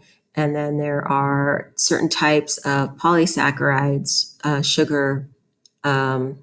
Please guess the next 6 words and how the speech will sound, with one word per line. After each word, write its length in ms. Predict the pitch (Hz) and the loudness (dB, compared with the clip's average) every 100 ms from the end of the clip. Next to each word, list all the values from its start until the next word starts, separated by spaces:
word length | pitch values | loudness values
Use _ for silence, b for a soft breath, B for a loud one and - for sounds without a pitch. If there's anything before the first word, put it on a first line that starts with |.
| _ _ | _ _
polymers, 760 | 185 175 143 143 147 - - - | 2 4 2 0 0 -2 -4 -8
like 100 | - | -10
cellulose 640 | - 143 139 139 139 135 | -4 0 0 0 -2 -4
and 160 | 147 127 | -6 -8
chitin, 520 | - 139 131 139 127 - | -4 -4 -4 -6 -8 -6
that 240 | 147 - | -6 -6